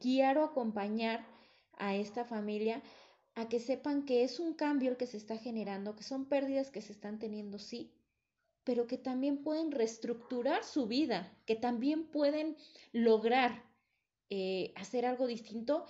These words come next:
y proveerle al niño que ahora ya no va a ser una casa la que va a tener, ¿no? Ahora a lo mejor va a ser dos casas donde va a tener sus cosas propias, donde el niño va a tener un espacio, ujú, donde a lo mejor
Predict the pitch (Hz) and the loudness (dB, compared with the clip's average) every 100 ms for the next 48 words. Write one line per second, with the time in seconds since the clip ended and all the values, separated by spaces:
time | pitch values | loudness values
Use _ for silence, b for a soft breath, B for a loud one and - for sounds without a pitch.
0 | B B B B 220 220 220 220 220 - | B B B B -2 0 2 0 -2 -6
1 | - - 269 254 302 359 311 277 320 320 | -8 4 6 8 6 6 6 6 4 2
2 | 240 285 302 285 285 285 285 294 285 277 | 2 4 4 4 2 2 0 0 0 0
3 | 277 330 330 262 240 196 220 226 226 240 | 0 -2 0 -4 -2 -2 -2 -4 -4 -2
4 | 214 208 262 269 262 220 220 247 262 262 | -4 -4 -4 -2 -2 -2 -2 -4 -4 -4
5 | 247 262 269 - 285 277 240 214 208 214 | -2 -4 -4 -2 -2 0 0 -2 0 -2
6 | 233 262 247 247 - 220 240 240 247 - | -2 -2 -4 -6 -10 -8 -4 -4 -6 -6
7 | 247 269 277 208 185 - B B 226 220 | 2 2 4 0 0 -8 B B 0 2
8 | 226 240 254 247 247 240 240 247 233 220 | 0 0 -2 -2 -4 -6 -4 -4 -4 -6
9 | - 254 269 - 214 - - _ - 190 | -4 -2 -2 -2 -4 -4 -12 _ -16 -14
10 | - 226 330 - b b b b b - | -8 -8 -8 -14 b b b b b 4
11 | 226 226 226 233 233 269 | 4 4 0 -2 0 0